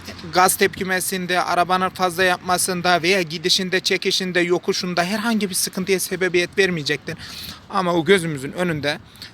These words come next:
işte, e, motor arıza ışığını yakacaktır arkadaşlar. E, ve ba-,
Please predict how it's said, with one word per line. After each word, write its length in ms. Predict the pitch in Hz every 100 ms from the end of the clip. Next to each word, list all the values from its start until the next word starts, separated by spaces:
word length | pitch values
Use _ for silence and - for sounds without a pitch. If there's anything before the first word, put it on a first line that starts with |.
| -
işte, 260 | 175 - 165
e, 520 | 151 - 110 104 -
motor 300 | 147 175 190
arıza 340 | 165 147 135 151 -
ışığını 460 | - 160 147 165 185 117 123
yakacaktır 540 | 147 - 160 170 147
arkadaşlar. 640 | 123 - 127 127 - 160 180 - - - - - - -
E, 180 | 135
ve 220 | 143 190 190 - - - - -
ba-, 200 | -